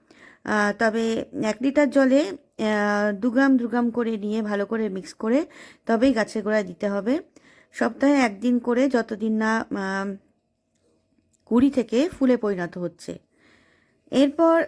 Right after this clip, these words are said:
যেসব গাছের ফুল ফোটা শেষ হয়ে স-, মানে গাছ, আহ, ফুল ফোটা হয়ে ফুল শুকিয়ে গেছে তাদের ক্ষেত্রে প্রথমেই, আহ, সফট প্রুনিং করতে হবে,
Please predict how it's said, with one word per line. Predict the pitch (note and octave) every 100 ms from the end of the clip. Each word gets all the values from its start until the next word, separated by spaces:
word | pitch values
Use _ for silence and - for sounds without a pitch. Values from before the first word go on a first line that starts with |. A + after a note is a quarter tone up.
| - B3+
যেসব | C4+ C4+ D#4
গাছের | B3+ C4+ D4 C#4+
ফুল | C#4+ C#4
ফোটা | C4 C#4 B3+ B3+
শেষ | B3+ A#3 -
হয়ে | B3+ B3
স-, | A#3+ - _ _ _ _ _ _ -
মানে | A3 A#3
গাছ, | A3+ A3 G#3+ -
আহ, | - G#3 G3+ G3
ফুল | A#3+ B3
ফোটা | B3+ B3
হয়ে | A#3 A#3+
ফুল | - B3+
শুকিয়ে | A#3 A#3+ C4 A#3+
গেছে | A#3 A#3 A#3 B3 - - - - - -
তাদের | A#3+ B3+
ক্ষেত্রে | C4 D4 - C#4
প্রথমেই, | C#4 B3 C4 B3 A#3 C#4+ A4+ _
আহ, | G#3 G#3+
সফট | G#3+ D4 D#4 -
প্রুনিং | C4 A3+ G#3
করতে | F#3 F3+ F#3+
হবে, | E3+ E3